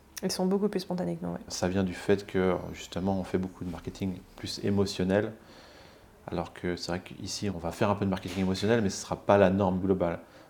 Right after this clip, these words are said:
Speaker 2: On aura souvent, euh, quelque chose qui sera plus axé sur la raison.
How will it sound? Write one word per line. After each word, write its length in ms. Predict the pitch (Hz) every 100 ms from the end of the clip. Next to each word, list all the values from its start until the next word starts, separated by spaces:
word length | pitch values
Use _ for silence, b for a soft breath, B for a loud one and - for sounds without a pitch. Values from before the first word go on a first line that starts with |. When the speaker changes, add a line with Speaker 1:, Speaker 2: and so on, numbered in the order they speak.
| B 92
Speaker 2:
On 80 |
aura 180 | 87 87
souvent, 680 | 82 - 107 98 107 107 98
euh, 120 | 90 87 B B B
quelque 120 | - 95
chose 160 | 104
qui 100 | 107
sera 160 | - 90
plus 400 | - 104 104 95
axé 180 | - 104
sur 160 | -
la 120 | 92
raison. 340 | 90 104 104